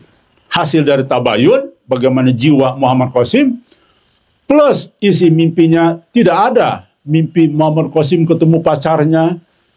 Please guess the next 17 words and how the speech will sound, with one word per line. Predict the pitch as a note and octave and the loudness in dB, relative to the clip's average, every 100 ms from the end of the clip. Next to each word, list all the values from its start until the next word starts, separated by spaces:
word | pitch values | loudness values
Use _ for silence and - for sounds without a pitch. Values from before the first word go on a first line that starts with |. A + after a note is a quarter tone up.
| _ | _
mimpi | C3+ D#3+ D#3 D#3 | 0 2 2 2
Muhammad | D3+ D#3 D#3 D#3+ | 2 0 0 -2
Qasim | D#3+ D#3 C#3+ E3 | -2 -2 2 2
jalan-jalan | D3+ D3+ D#3 D#3 D#3 D#3 | 2 0 0 0 0 0
ke | E3 E3 | -2 -2
pasar, | D#3 C#3+ E3 E3 D3 D3 _ _ _ _ _ _ _ _ _ _ _ _ | -2 -2 -2 -2 -4 -10 _ _ _ _ _ _ _ _ _ _ _ _
ke | E3+ E3 | -2 0
mall, | D#3+ D#3 D#3+ E3 | 2 2 2 0
atau | E3 | -2
apa. | E3 E3 F3 | -2 -2 -2
Tidak | F3+ D4+ F#4+ G#4+ | 0 0 2 2
ada | G#4 F#4+ | 2 2
mimpi | C#4 C#4+ C#4+ | 2 2 0
seperti | B3+ D4 C#4+ B3 D4 C#4+ | 0 -2 -2 0 0 0
itu. | - A3 G#3+ | 0 2 4
Yang | F#3+ F#3+ E3+ | 2 2 -2
ada, | D#3+ C#3+ A#2 D#3+ B3 C4+ | -2 -2 0 0 0 -2